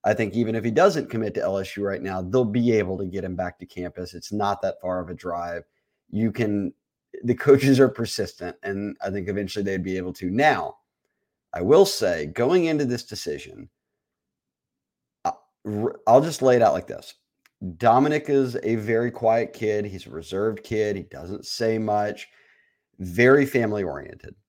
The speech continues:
His little brother, who's about to be a tenth grader, already has an L S U offer, already has a number of college offers from a lot of the teams that are in Dominic's, uh, top group. He's gonna be a sophomore.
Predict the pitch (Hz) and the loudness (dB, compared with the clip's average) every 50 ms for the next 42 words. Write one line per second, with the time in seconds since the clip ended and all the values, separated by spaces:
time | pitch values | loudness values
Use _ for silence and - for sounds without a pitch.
0 | _ _ _ _ _ _ _ _ _ _ _ _ _ _ _ _ _ - 101 110 | _ _ _ _ _ _ _ _ _ _ _ _ _ _ _ _ _ -6 -4 -4
1 | 110 98 101 110 101 98 92 90 156 196 214 196 147 123 120 123 113 117 104 104 | -2 0 0 0 0 0 2 6 8 8 10 10 8 6 4 2 0 -2 -4 -4
2 | 104 104 101 98 - 95 90 90 87 - - - 165 185 202 - - 110 98 95 | -2 -2 -2 -4 -4 -6 -8 -8 -6 -4 -2 0 0 0 0 -2 -4 -4 -2 -2
3 | 92 95 101 110 - 95 101 107 113 113 113 110 104 107 110 104 98 101 101 - | -2 -2 -2 -2 0 2 2 2 2 2 2 0 0 -2 -6 -4 -4 -4 -6 -4
4 | - 139 135 127 123 123 120 120 120 - 120 117 - - 120 135 135 117 98 87 | 0 2 4 6 8 8 8 6 4 0 -4 -2 0 0 2 2 2 0 0 -4
5 | 82 85 110 135 117 78 - - - 76 76 78 76 - 71 65 - - 71 78 | -6 -6 -4 -4 -4 -6 -8 -10 -10 -10 -10 -10 -12 -10 -10 -10 -10 -12 -18 -20
6 | - - 85 85 82 80 - - 85 87 92 98 98 92 92 - - 104 101 101 | -20 -18 -16 -16 -16 -16 -14 -12 -8 -6 -6 -6 -6 -8 -10 -10 -10 -10 -8 -6
7 | 107 104 90 101 98 98 104 104 95 107 101 104 104 101 101 - - - - - | -6 -6 -6 -6 -6 -4 -4 -4 -2 -2 -2 -2 -4 -6 -6 -8 -10 -10 -12 -10
8 | - - 85 85 92 90 - - 101 95 - 98 - 139 180 180 156 - - _ | -8 -6 -4 -4 -4 -4 -4 -4 -4 -4 -4 -4 -4 0 0 0 0 0 -4 _
9 | _ _ _ _ _ _ _ _ _ _ _ _ _ _ - 156 175 156 156 165 | _ _ _ _ _ _ _ _ _ _ _ _ _ _ 2 2 2 4 4 4
10 | 160 139 135 117 - - - 98 95 90 - - 82 69 55 55 - | 4 6 4 4 2 2 0 0 0 0 -4 -6 -12 -12 -12 -12 -16